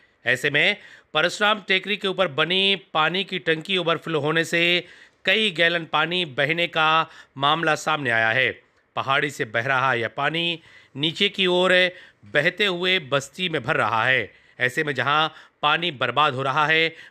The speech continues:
वहीं जिनके घरों में यह पानी भर रहा है, उनको भी दिक्कतों का सामना करना पड़ रहा है।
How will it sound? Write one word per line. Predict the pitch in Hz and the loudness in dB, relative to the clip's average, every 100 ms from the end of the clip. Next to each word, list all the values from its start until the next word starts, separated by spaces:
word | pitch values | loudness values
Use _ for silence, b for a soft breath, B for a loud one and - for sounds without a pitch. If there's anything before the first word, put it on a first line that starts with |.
| - | -6
वहीं | 147 165 143 | -4 -2 -4
जिनके | 143 156 185 | -8 -6 -6
घरों | 139 135 160 | -4 -2 0
में | 175 | 2
यह | 156 | 2
पानी | 139 143 147 156 160 156 B B - 92 | 2 0 0 0 -2 -4 B B -18 -4
भर | 151 | 0
रहा | 175 160 165 | 2 2 2
है, | 170 185 | 2 0
उनको | 165 139 143 | -2 -6 -6
भी | 143 151 147 B B _ | -4 -4 -4 B B _
दिक्कतों | 139 139 165 180 170 | -6 -4 -2 -2 0
का | 139 | -2
सामना | 123 143 139 139 | 0 0 2 0
करना | 135 160 160 120 | -2 -2 -2 -2
पड़ | 104 | -4
रहा | 92 117 | -2 0
है। | 120 120 90 _ | 2 0 -4 _